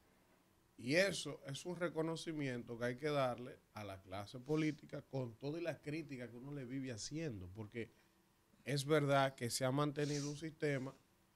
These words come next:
que viene debilitándose la credibilidad de los partidos ante la opinión pública y ante el pueblo, pero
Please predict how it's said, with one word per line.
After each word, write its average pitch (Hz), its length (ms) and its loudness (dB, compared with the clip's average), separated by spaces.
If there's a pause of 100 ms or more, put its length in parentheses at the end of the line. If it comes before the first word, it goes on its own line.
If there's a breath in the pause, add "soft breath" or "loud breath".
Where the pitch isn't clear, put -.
(280)
que 131 160 4
viene 175 600 4 (160)
debilitándose 151 1120 4
la 127 140 -2
credibilidad 113 580 0
de 143 80 4
los 147 120 0
partidos 131 580 0
ante 104 300 -8
la 101 80 -4
opinión 104 440 -8
pública 127 840 -2
y 107 100 -8
ante 101 520 -10 (420)
el 110 80 -16
pueblo, 147 600 6 (600)
pero 170 440 8